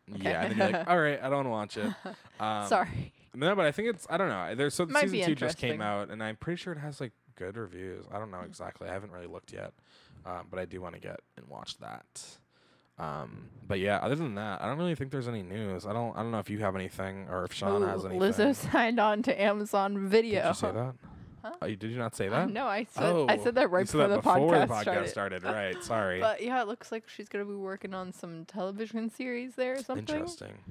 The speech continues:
Speaker 1: So I don't know.
Speaker 2: Lizzo,
Speaker 1: I read,
Speaker 2: singer-songwriter.
Speaker 1: uh, I was reading the article and someone said that she's, like, very creative in every aspect. So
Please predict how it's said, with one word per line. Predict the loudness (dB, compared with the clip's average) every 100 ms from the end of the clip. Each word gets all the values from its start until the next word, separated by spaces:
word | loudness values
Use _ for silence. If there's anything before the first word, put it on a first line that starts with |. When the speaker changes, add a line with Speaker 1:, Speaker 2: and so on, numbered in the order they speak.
| -8
Speaker 1:
So | -2 2 4 4
I | 2
don't | 0 -2
know. | -2
Speaker 2:
Lizzo, | 2
Speaker 1:
I | 2
read, | 6 4
Speaker 2:
singer-songwriter. | 4 -2 -4 -4 -4 0
Speaker 1:
uh, | 2 4 4
I | 2
was | 2
reading | 2 2 2
the | 0
article | 2 2 0 -2 0 0
and | -2 -4 -10 -14 _ _ _ _ _ _ -20
someone | -8 -2 -2 0
said | -2 0
that | -2 -2 -6
she's, | -6 -4
like, | -2 -2
very | -4 -4
creative | -4 -4 -2 -2 -2
in |
every | -4 -4 -2
aspect. | -4 -4 -4 -6 -4
So | 0 2